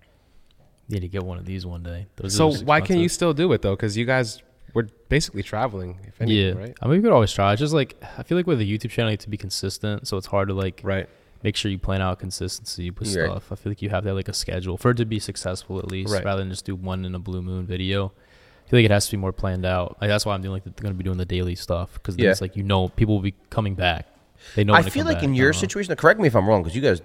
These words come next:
Speaker 3: know more about it than I, but I feel like in your situation, you kind of could do it once in a while.
Speaker 1: You think?
Speaker 3: Because of, of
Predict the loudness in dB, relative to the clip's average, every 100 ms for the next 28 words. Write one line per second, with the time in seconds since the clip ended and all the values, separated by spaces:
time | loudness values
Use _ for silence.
0 | -8 -2 0 2 2 2 0 0 0 2
1 | 0 -4 -6 -2 -2 -2 -6 -4 -2 -4
2 | -8 -8 -6 -8 2 4 4 2 -2 -2
3 | 0 -2 -2 -4 -4 -6 -6 -6 -8 -14
4 | _ _ -10 -6 -2 4 6 8 8 6
5 | 6 8 10 8